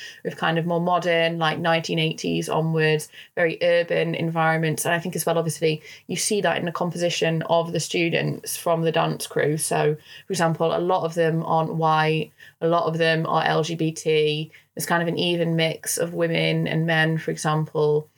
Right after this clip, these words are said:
And then also the way the film as a whole, it also starts with that, um, assertion of this is a French film and it's proud to be French.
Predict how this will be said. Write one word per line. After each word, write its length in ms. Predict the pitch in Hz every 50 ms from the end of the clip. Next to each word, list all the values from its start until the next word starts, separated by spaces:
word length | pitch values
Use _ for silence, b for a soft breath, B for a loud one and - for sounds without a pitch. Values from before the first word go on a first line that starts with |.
| B B B B
And 100 | 190 185
then 240 | 180 180 175 180 156 - -
also 220 | 202 190 170 196
the 100 | 185 185
way 160 | 185 185 185
the 80 | 185 180
film 400 | 165 - - 185 185 180 175 180
as 100 | 175 160
a 60 | 160
whole, 460 | 156 180 180 170 160 151 151 160 165 - _ _ _ _ _ _ _ _ _ _ -
it 100 | - 196
also 240 | 190 185 180 202 175
starts 460 | 160 - - 185 170 165 165 - -
with 140 | 175 170 -
that, 260 | 185 170 160 - B B B B B B B _ _ _ -
um, 300 | 175 165 165 160 160 156
assertion 400 | 170 160 - - 175 170 170 -
of 80 | 170 175
this 160 | 180 175 -
is 80 | 185 180
a 60 | 185
French 440 | - - - 180 165 175 - - -
film 420 | - - 95 90 - - 185 190 -
and 80 | 175 170
it's 80 | -
proud 340 | - - - 190 180 170 165
to 60 | -
be 80 | - -
French. 640 | - - - - - - - - - - - -